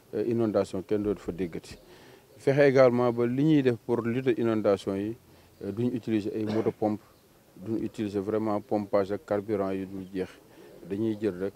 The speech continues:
xool ndox mi fu mu waroon a jaar rek. Li ñu naan wax ndox du waat fàtte yoonam, ñu jëlaat, euh, yoonu ndox yi, ñu indiwaat ko teg ko ba nga xam ne ni ndox bi bu tawee day jaar fi mu waroon a jaar dem fi mu war a dem. Euh, si loolu nag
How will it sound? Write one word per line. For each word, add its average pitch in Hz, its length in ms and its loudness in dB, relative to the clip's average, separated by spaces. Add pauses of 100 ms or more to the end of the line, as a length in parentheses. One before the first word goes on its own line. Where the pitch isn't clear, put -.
(100)
xool 110 180 2
ndox 101 180 -2
mi 95 100 -4
fu 117 160 -8
mu 123 140 -2
waroon 101 260 0
a 92 100 -4
jaar 90 220 -2
rek. 87 120 -8 (160)
Li 104 100 -10
ñu 107 60 -4
naan 107 160 -2
wax 104 140 -2
ndox 104 360 0
du 95 140 -2
waat 117 160 8
fàtte 135 300 4
yoonam, 104 320 4 (580)
ñu 101 220 -4
jëlaat, 104 260 6 (220)
euh, 98 560 0
yoonu 117 380 4
ndox 95 180 -2
yi, 98 200 -6 (500)
ñu 95 260 -4
indiwaat 110 460 4
ko 95 120 -2
teg - 240 -4
ko 98 100 -4
ba 95 100 -2
nga 104 120 -2
xam 98 200 -4
ne 92 100 -2
ni 95 160 -4 (340)
ndox 98 200 -6
bi 95 100 -4
bu 101 160 -2
tawee 95 380 2
day 98 260 -4
jaar 92 160 0
fi - 140 -12
mu 104 160 -6
waroon 95 260 -4
a 90 80 -6
jaar 92 220 -2
dem 90 220 -4
fi - 140 -14
mu 98 140 -2
war 90 100 -2
a 85 40 -8
dem. 82 180 -6 (560)
Euh, 92 280 0
si - 180 4
loolu 156 260 10
nag 113 160 2